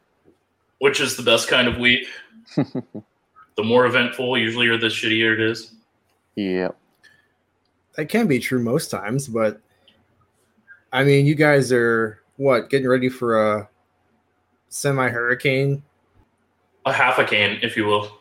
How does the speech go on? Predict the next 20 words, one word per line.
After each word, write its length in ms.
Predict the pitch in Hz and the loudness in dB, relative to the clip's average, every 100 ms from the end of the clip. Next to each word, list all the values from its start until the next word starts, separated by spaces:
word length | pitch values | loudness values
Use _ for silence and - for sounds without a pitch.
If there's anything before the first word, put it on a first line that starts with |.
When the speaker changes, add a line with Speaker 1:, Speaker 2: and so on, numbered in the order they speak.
| _ | _
Speaker 3:
Half 200 | 127 123 | -4 -4
a 60 | 120 | -4
cane. 360 | 110 107 104 - | -6 -6 -8 0
Oh, 140 | 127 | 2
Speaker 1:
Half 160 | 117 120 | 4 2
Speaker 3:
that's 120 | 127 | 2
Speaker 1:
a 40 | |
Speaker 3:
the 80 | 131 | 2
best 200 | 127 - | 2 4
Speaker 1:
cane. 80 | 139 | 2
Speaker 3:
kind. 260 | 143 120 - _ _ _ _ _ _ _ _ | 2 -2 -8 _ _ _ _ _ _ _ _
Speaker 1:
The 60 | 110 | -12
trop-, 300 | - 131 120 | 0 2 2
Speaker 2:
A 40 | - - | 0 0
full 380 | 113 113 107 - | 2 4 2 -4
Speaker 1:
tropical 0 | |
Speaker 2:
tropical 460 | - 110 98 101 98 | -2 0 0 -4 -8
storm. 400 | - 101 101 104 _ _ _ - 120 | -8 -8 -8 -12 _ _ _ -16 -2
Speaker 1:
Beta. 300 | 123 139 117 - _ _ _ _ _ _ _ _ _ _ _ _ - _ _ - - | 2 4 2 0 _ _ _ _ _ _ _ _ _ _ _ _ -20 _ _ -20 -20
Speaker 3:
Yeah. 60 | _ | _